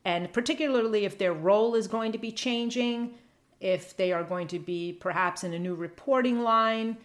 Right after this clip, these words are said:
taking on new responsibilities that they didn't have prior, that are unknown to them, something new,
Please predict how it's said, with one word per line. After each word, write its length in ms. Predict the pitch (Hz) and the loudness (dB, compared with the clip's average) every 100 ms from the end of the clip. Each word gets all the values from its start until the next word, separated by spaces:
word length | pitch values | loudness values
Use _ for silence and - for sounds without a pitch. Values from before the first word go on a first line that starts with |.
| - _ | -20 _
taking 320 | 214 190 185 | -2 -2 0
on 180 | 180 180 | 0 0
new 100 | 185 | -2
responsibilities 1200 | 175 175 - 175 170 185 165 254 254 247 240 226 | -4 -6 2 2 2 -6 4 6 6 4 2 -2
that 120 | 208 - | -4 -2
they 100 | 175 | -4
didn't 260 | 185 180 | -4 -6
have 260 | 160 156 - | -6 -8 -10
prior, 580 | - 247 226 226 220 214 | 0 6 6 6 4 2
that 140 | 165 | 0
are 100 | - | -2
unknown 640 | 165 170 196 226 233 233 | -4 -2 2 2 2 0
to 140 | 226 214 | -2 -2
them, 420 | 214 214 214 214 | 0 2 0 -2
something 560 | 208 175 151 156 165 | -6 -6 -6 -6 -2
new, 540 | 196 226 220 220 214 | 2 4 6 6 2